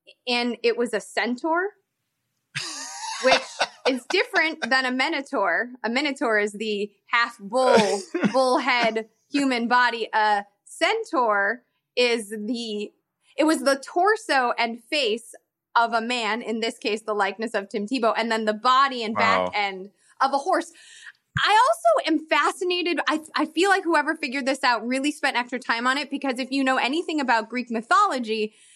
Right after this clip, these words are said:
Speaker 1: the centaurs are usually accompanied by Dionysus, who is, you know, like, the Greek god of wine and revelry,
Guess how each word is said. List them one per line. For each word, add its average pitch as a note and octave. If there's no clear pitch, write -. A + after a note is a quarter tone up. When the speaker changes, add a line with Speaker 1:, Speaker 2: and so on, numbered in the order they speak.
Speaker 1:
the C#4+
centaurs C#4
are C4+
usually C#4+
accompanied C4+
by A#3
Dionysus, A#3
who A#3+
is, A3
you D#4
know, G3+
like, G#3+
the A3
Greek A3
god A3
of G#3+
wine F#3+
and A3
revelry, C4+